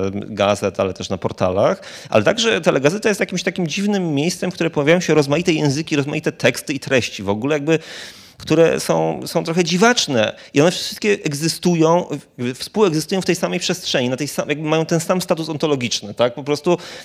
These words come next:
jakby, jakby są, są tego roz-, s-, s-, tego typu bytami, które są wszystkie do siebie podobne, tak? Z jednej strony premier spotyka się z kimś, papież powiedział to,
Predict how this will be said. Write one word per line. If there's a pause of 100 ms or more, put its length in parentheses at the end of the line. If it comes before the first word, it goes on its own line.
(100)
jakby, (200)
jakby
są,
są
tego
roz-,
s-,
s-, (140)
tego
typu
bytami,
które
są
wszystkie
do
siebie
podobne,
tak?
Z
jednej
strony
premier
spotyka
się
z
kimś,
papież
powiedział
to,